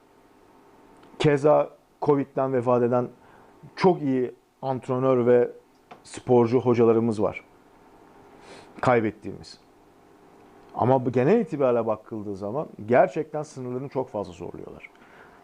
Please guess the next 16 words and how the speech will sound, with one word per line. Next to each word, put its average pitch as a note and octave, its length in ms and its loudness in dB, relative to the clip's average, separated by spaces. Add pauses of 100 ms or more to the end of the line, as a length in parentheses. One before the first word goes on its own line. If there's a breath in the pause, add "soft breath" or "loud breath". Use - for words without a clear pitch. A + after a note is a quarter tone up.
(140 loud breath)
Özellikle F3 840 2 (120)
bilinçli B2 400 -2
zorlayanlar G3 600 2
var, G3+ 280 2
bir E3+ 80 -2
de C#3 160 0
bilinçsiz C3 340 -2
zorlayanlar G2+ 640 -2
var. - 260 -16 (600 loud breath)
Gerçekten E3 580 0
bu C#3 80 -2
işe C3+ 160 -4
emek D#3 300 0
sarf A2+ 240 0
etmek G2+ 260 -6
istiyorsanız G#2 600 -6